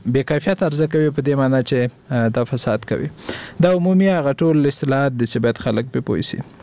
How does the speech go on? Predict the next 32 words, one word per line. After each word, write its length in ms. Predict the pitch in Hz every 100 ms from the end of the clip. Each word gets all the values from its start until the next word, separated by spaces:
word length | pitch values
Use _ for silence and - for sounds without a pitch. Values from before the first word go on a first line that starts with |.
| -
کله 180 | 226
که 120 | 214 220
موږ 80 |
مشخص 640 | 220 196 - 170 202 202 165
راځو 220 | 147 156
اداراتو 580 | 165 131 131 151 156 117
ته، 200 | 101 - - - - - - -
ا، 180 | 147 151
د 180 | 165 185
دې 120 | 208
راپور، 380 | 185 160 180 170
ا، 460 | 160 135 143 127
د 120 | 123
موندنو 480 | 123 127 135 165 160
په 120 | 147
برخه 340 | 135 151 151 120
کې، 260 | 117 113 113 - - 135
ام، 540 | 120 117 113 113 117 - - - - -
څو 280 | - 190 180 147
ځینې 280 | 139 214 202
سوالونه 540 | - 147 127 135 143 120
ډیر 240 | 127 135
مهم 380 | 117 117 135 123
دي. 160 | 127 - - - - - -
هغه 280 | 143 165 190
دا 240 | 196 214
د 100 | 202
لومړی، 640 | 190 170 156 160 180 175 175 - - - -
ا، 220 | 135 131
په 140 | 123 151
هیواد 360 | 151 185 208
کې، 400 | 190 - 175 160